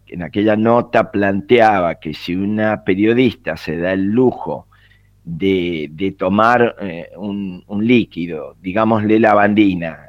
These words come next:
eh, cloro, eh, lo que sea, lo tomaba delante de cámara, lo podía hacer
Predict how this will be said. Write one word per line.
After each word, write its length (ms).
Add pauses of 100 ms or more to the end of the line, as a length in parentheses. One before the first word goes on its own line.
eh, 240
cloro, 760
eh, 240
lo 200
que 140
sea, 400
lo 180
tomaba 720 (720)
delante 400
de 120
cámara, 720
lo 260
podía 400
hacer 440